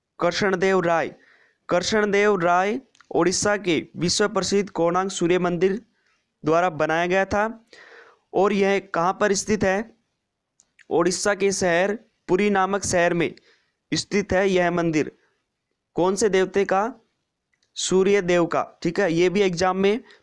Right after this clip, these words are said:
पूछा जाता है। अगला क्वेश्चन, नेपाली भाषा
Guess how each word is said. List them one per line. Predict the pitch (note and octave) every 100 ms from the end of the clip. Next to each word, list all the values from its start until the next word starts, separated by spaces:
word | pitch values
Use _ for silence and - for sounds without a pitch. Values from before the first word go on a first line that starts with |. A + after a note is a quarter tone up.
| _ -
पूछा | F3+ G3+
जाता | F3 E3+ E3
है। | D#3 - - - - _ _ -
अगला | D#3+ F#3+
क्वेश्चन, | G3 F#3 E3 - - _ _ _ _ _ _ _ _ D3
नेपाली | E3 G3+ G3+ G#3+ A3+ G#3
भाषा | F3+ F3 F#3+